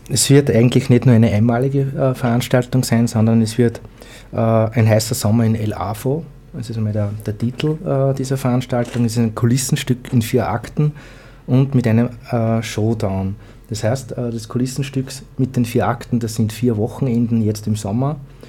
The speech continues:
die unterschiedliche Themen behandeln, wie die Wüste. Äh, in der geht es, ähm, darum, wie besiedelt man Raum,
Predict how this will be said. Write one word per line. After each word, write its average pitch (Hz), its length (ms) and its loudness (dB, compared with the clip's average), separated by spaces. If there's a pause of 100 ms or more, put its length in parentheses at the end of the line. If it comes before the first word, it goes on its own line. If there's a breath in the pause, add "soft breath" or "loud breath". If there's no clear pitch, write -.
(320 loud breath)
die 131 180 6
unterschiedliche 139 640 4
Themen 127 320 4
behandeln, 120 640 0 (260 loud breath)
wie 123 420 4 (360)
die 107 100 4
Wüste. 143 540 4 (400 loud breath)
Äh, 123 340 2
in 127 140 4
der 117 240 2
geht 127 260 2
es, 123 220 0
ähm, 117 1040 -2 (560)
darum, 120 400 2
wie 127 160 4
besiedelt 127 580 -2
man 117 160 0
Raum, 117 640 -4